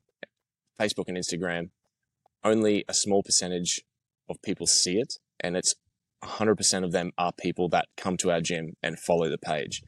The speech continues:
It's not getting pushed out to the greater public naturally.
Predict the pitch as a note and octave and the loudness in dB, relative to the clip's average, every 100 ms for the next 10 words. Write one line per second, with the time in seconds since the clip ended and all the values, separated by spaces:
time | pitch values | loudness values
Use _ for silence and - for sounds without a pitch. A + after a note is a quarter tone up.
0 | - - _ F2+ - F2 - G#2+ F2 - | -20 -20 _ -2 0 -2 -2 -2 -2 -6
1 | F#2 - - F2+ - - F2+ E2+ F2 F#2 | -4 -4 -2 -2 -2 -2 0 0 -2 0
2 | E2+ E2 - D#2+ C#2 G1+ - _ _ _ | 0 -2 -4 -6 -4 -8 -12 _ _ _
3 | F2 F2 F#2 - - A#1+ - | -6 -2 -2 -2 -4 -6 -8